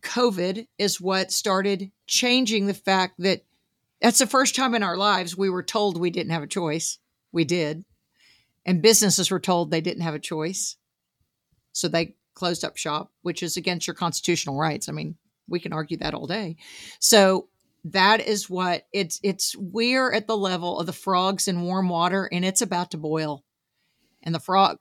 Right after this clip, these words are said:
you know what I'm saying? And if we're, if we're not paying attention, and if not just paying attention, I hope people are, wake up, right? Hope people wake up, but I also hope they start going to their,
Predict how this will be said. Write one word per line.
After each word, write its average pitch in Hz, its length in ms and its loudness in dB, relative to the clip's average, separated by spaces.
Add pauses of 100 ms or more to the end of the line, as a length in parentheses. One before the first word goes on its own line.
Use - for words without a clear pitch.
you 190 100 4
know 196 80 8
what 202 80 6
I'm 196 80 2
saying? 214 540 0
And 175 140 -2
if 165 140 -4
we're, 220 420 4
if 196 160 -2
we're 226 260 0
not 247 280 0 (240)
paying 202 240 2
attention, 196 640 -2 (460)
and 180 100 0
if 165 140 -8 (280)
not 247 280 4
just 302 240 0
paying 220 200 2
attention, 170 640 -6
I 175 80 0
hope 220 180 4
people 208 260 -2
are, 175 180 -2 (240)
wake 196 240 2
up, - 180 -2 (240)
right? 170 280 -2 (380)
Hope 190 160 -2
people 190 280 -6
wake 185 220 -4
up, - 180 -8 (260)
but 170 100 -4
I 170 40 2
also 196 320 4
hope 185 320 -2
they 185 160 0
start 175 280 -4
going 170 260 -4
to 170 60 -2
their, 175 400 -2